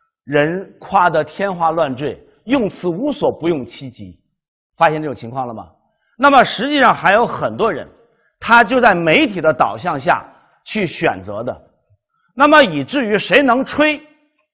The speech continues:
谁就能够活得好。啊，你觉得你有水平，你低调，sorry，你只要低调，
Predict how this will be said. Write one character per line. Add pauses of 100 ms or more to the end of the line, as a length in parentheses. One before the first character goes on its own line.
(640)
谁
就
能
够
活
得
好。 (1700)
啊，
你
觉
得
你
有
水
平，
你
低
调， (200)
sorry， (760)
你
只
要
低
调，